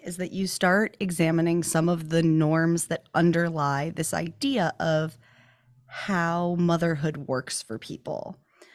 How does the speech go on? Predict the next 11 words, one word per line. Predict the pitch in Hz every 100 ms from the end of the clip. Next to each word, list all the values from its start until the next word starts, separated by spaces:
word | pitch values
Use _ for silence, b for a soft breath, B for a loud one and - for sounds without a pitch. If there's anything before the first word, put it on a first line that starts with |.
| b _
There's | 175 180 180 185
an |
entire | 180 175 190 220
chapter | 226 180 170 - 170 -
on | 160 151 147 151 156 156 _ _ _ _ _ _ _
the | 165 -
idea | 175 170 - 165 185 -
of | 143 -
becoming | 151 - 160 165 208
a | 240
mom | 240 262 311 381